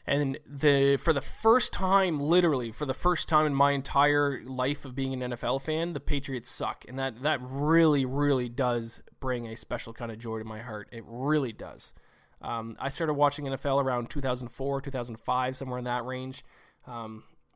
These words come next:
whatever year it was that the Steelers beat the Seahawks in the Super Bowl, that was the Super Bowl of the first year that I was watching.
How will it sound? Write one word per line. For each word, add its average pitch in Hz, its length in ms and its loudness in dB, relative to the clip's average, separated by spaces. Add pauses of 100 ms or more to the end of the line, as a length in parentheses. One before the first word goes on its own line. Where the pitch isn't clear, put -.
(120)
whatever 190 260 -4
year 143 220 4
it 139 40 2
was 131 280 0
that 120 100 -10
the 120 540 -8
Steelers 127 760 -10
beat 127 200 -12
the 110 80 -14
Seahawks 123 600 -6
in 113 80 -10
the 113 60 -14
Super 131 280 -4
Bowl, 131 260 -2
that 110 120 -4
was 113 80 -10
the 113 100 -12
Super 123 280 -4
Bowl 113 260 -4
of 107 60 -12
the 107 80 -18
first - 320 -12
year 107 140 -10
that 110 120 -8
I 98 60 -8
was 92 120 -2
watching. 113 500 0